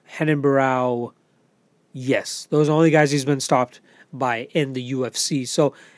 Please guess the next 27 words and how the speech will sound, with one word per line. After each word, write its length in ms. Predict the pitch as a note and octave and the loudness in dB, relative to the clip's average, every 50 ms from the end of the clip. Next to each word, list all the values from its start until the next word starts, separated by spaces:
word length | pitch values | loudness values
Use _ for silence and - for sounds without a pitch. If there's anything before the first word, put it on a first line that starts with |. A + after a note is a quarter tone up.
| - _ | -20 _
you 180 | - D#3+ D#3+ D#3 | -8 -2 0 0
know, 140 | D3 C3 B2+ | 0 0 -2
this 260 | B2+ C3+ D#3 D3+ - | -4 -2 0 2 2
is 80 | F3 D#3+ | 2 4
gonna 140 | F#3 G3 | 6 6
be 140 | F#3+ F#3+ F3+ | 8 8 8
a 40 | D#3 | 8
very 320 | B2+ A#2+ D3+ E3 F3+ F#3+ | 6 6 6 8 8 8
tough 280 | F3 - F3+ F3 D#3+ - | 6 4 0 0 2 2
out 160 | E3 F3 E3+ | 0 0 2
for 100 | - D#3+ | 0 -2
Grigory, 720 | C#3 D#3 D3+ D3 C#3 D#3+ D#3 D#3 D#3 C#3+ D#3 D3+ D3 C#3 C#3+ - - - - _ _ - | 2 2 0 2 2 2 2 2 2 2 0 -2 -2 -4 -6 -10 -20 -20 -20 _ _ 0
uh, 300 | D#3 D3 C#3+ C#3 C3+ C3 D3 _ _ _ - | 2 4 4 4 2 0 -4 _ _ _ -10
Por-, 320 | - - F#3 F3+ F#3+ F#3 F#3 | 2 6 6 6 6 4 0
Popov 480 | - - E3 D#3+ - D#3+ D3 C3+ B2+ | 0 2 2 4 4 4 2 2 2
in 80 | C#3+ C3+ | -2 -2
his 180 | C#3+ C3+ B2 C3+ | -2 -4 -2 2
U 100 | C#3+ C#3+ | 0 0
F 60 | C#3 | 0
C 160 | - - D3+ | 0 -4 -2
debut. 480 | C3 C#3+ C#3 C3 B2 D3 D#3+ D#3+ C#3 - - - - - - - | 2 2 2 2 6 6 6 6 6 4 -6 -20 -20 -16 -8 -4
And 160 | F#3 F3 D#3+ | -2 -2 0
so, 160 | - F3+ E3 | 4 4 4
which 260 | D#3 D3 E3 F3 - | 4 4 2 0 2
is, 180 | G#3 F#3 E3+ G#3 - | 2 -2 -2 -2 -4
you 120 | G#3+ F#3+ | -2 -2
know, 180 | D3+ B2 A#2 - | -2 -2 -4 -6